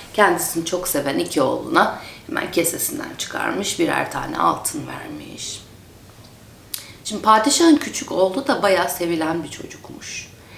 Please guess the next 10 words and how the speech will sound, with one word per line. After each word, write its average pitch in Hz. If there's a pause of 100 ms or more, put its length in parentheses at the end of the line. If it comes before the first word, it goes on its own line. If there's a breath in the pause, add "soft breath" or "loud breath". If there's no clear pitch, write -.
(640 loud breath)
Ee, 170
cellatla 185 (120)
giderken 185
ormanda 156 (140)
cellat 175
demiş, 202
"Yani 170
ben 160
seni 147
öldüremeyeceğim 170